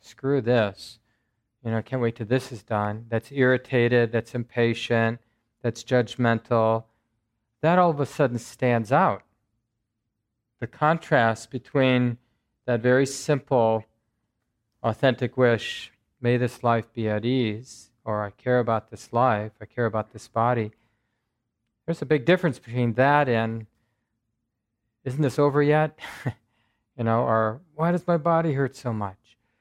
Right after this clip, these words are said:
So we use the themes not so much to kind of make something happen, as much as we use these different Dharma themes, reflections, to illuminate what we're not seeing yet in the mind.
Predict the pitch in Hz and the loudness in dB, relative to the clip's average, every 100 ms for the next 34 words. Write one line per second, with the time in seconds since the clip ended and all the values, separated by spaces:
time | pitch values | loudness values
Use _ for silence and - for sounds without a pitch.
0 | _ _ _ _ _ _ _ _ _ _ | _ _ _ _ _ _ _ _ _ _
1 | - 143 143 143 143 147 143 160 196 202 | 2 4 4 0 0 2 4 6 6 2
2 | - 156 127 - 180 170 139 - 143 160 | -2 -4 -4 -2 0 2 -2 -2 2 2
3 | - - 147 135 135 - - 135 - 135 | 0 -4 0 2 0 -4 -10 -10 -4 -2
4 | 123 107 120 123 139 139 - 135 - 117 | -2 -2 0 2 2 -2 -4 -4 -4 -6
5 | 107 - 151 175 - 107 117 151 _ _ | -6 -2 0 0 2 0 -2 -8 _ _
6 | _ _ _ _ _ _ _ _ - 120 | _ _ _ _ _ _ _ _ -6 0
7 | 120 - 139 147 - 143 131 135 127 143 | 0 0 2 2 0 -4 -2 0 2 2
8 | 156 - 147 131 - 139 - 135 113 127 | 0 -2 -4 -2 -2 -4 -2 -4 -2 2
9 | 127 139 139 - 127 113 110 120 139 - | 2 2 0 -2 -4 -2 -2 -4 -10 -20
10 | - - 117 - 131 131 - 117 131 - | -18 -10 -8 -2 -2 -2 -4 -4 -4 -10
11 | _ _ _ _ _ _ _ _ - 151 | _ _ _ _ _ _ _ _ -2 2
12 | 143 135 170 190 151 135 135 135 135 123 | 4 4 4 4 4 0 -2 -2 2 2
13 | 120 - - 127 127 113 110 110 110 117 | 0 -4 -4 -2 0 -2 -2 -2 0 2
14 | 104 | 0